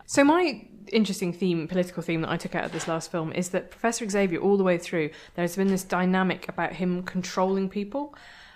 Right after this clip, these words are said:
Um, so he wipes the memories of Moira, the scientist, um, who he'd had a sort of relationship with. Uh, the plot of the kind of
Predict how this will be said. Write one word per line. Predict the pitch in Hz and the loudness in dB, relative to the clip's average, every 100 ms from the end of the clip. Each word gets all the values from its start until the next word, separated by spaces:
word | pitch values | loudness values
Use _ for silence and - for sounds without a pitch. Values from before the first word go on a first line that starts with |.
| - | -6
Um, | 190 180 175 175 | 0 2 2 -2
so | - 196 | 0 0
he | 180 202 | 2 0
wipes | 202 226 - | 0 0 -2
the | - | 0
memories | 196 196 180 160 | 4 4 2 -2
of | - 160 180 | -2 -2 0
Moira, | 180 180 160 127 | 2 2 0 -4
the | 160 | -8
scientist, | - 160 160 160 - - - - | -8 -6 -4 -6 -10 -14 -12 -12
um, | 165 156 95 - - | -10 -10 -12 -16 -12
who | 151 156 | -8 -6
he'd | 147 | -6
had | 170 156 | -6 -8
a | |
sort | - | -8
of | 160 | -8
relationship | 156 160 175 160 - | -6 -6 -8 -10 -8
with. | 165 156 - - - - | -6 -8 -12 -20 -20 -4
Uh, | 180 170 | -2 0
the | 170 | -2
plot | 180 - 226 226 | -4 -2 0 0
of | |
the | 185 185 | -2 -2
kind | 196 180 | -2 -2
of | 165 | -2